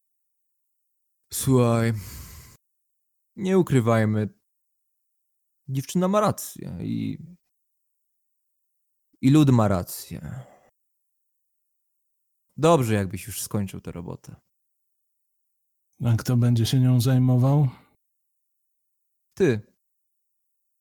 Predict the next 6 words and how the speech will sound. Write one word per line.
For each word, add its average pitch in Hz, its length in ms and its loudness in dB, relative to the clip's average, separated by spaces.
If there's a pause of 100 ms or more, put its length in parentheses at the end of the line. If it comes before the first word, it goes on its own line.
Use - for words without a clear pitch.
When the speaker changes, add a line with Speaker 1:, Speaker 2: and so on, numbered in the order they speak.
(540)
Speaker 2:
Ale 127 300 2
nie 135 160 4
od 135 100 2
wewnątrz. 113 600 0 (1500)
Speaker 1:
Oboje 127 520 4
je 101 180 -6